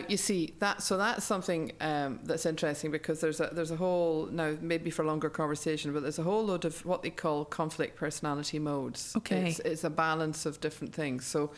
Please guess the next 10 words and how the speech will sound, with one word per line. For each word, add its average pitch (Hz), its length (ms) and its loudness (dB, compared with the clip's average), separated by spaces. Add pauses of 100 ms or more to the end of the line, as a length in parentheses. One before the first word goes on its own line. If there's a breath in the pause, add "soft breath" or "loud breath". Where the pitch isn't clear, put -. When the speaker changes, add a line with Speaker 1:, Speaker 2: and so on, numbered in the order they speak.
(380 loud breath)
Speaker 1:
what 196 160 2
you're 208 160 4
talking 208 440 0
about 160 320 2
there 147 360 2
is 160 240 2
acquiescing, 156 640 0
harmonizing. 143 680 0 (300 loud breath)
Speaker 2:
Okay. 160 220 0
Speaker 1:
So - 180 0